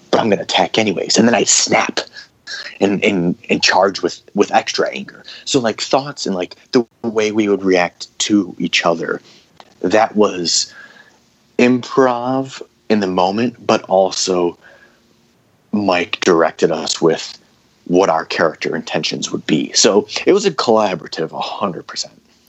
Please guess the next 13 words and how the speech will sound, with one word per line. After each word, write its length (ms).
And 180
Mike 240
would 120
chime 260
in 120
too, 260
and 100
he'd 160
be 100
like, 400
"Uh, 180
Richard, 340
why 120